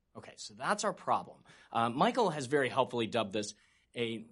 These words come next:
correct me if I'm wrong here, a non-class defendant-oriented injunction. Right. So, um, it is focused not necessarily on remedying the plaintiff's injuries, but instead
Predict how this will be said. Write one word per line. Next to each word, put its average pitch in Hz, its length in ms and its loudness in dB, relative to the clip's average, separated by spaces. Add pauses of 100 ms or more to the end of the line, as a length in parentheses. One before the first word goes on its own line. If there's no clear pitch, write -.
(120)
correct 123 240 -6
me 135 80 -2
if 120 80 -4
I'm 113 140 -2
wrong 101 160 -2
here, 101 200 -6
a 110 80 -4
non-class 127 800 0
defendant-oriented 110 960 -6
injunction. - 480 -18 (1200)
Right. 190 300 -18
So, 135 560 0 (400)
um, 127 500 2 (240)
it 143 140 -2
is 139 180 0
focused 156 420 -4
not 143 340 -4
necessarily 131 680 -4
on 113 560 -2
remedying 123 680 -2
the 110 100 -18
plaintiff's - 440 -8
injuries, 101 380 -8 (320)
but 135 100 2
instead 120 640 2